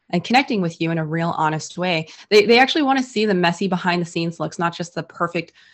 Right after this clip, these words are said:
blogger images. And with more and more proof about how social media is fostering dishonesty and general disingenuity th-, these days. People are craving what they know is real and true. So your content requires substance, realness,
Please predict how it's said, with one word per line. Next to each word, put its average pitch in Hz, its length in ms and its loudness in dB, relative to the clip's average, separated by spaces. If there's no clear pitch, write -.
blogger 180 480 4
images. - 680 -4
And 185 160 0
with 190 140 -2
more 220 180 4
and 220 100 4
more 190 520 4
proof 202 240 6
about 190 180 4
how 180 140 2
social 175 340 -2
media 175 380 2
is 170 160 -6
fostering 160 420 -2
dishonesty 165 720 0
and 165 180 -4
general 175 300 2
disingenuity 170 720 -2
th-, 233 280 -2
these 233 180 -2
days. 285 300 -2
People 240 260 0
are 240 140 2
craving 208 440 0
what 175 120 -2
they 175 120 -4
know 170 180 -4
is 170 160 -6
real 175 240 -2
and 165 160 -6
true. 170 420 -6
So - 120 -4
your 220 200 4
content 233 440 2
requires 185 460 2
substance, 170 760 -4
realness, 180 720 2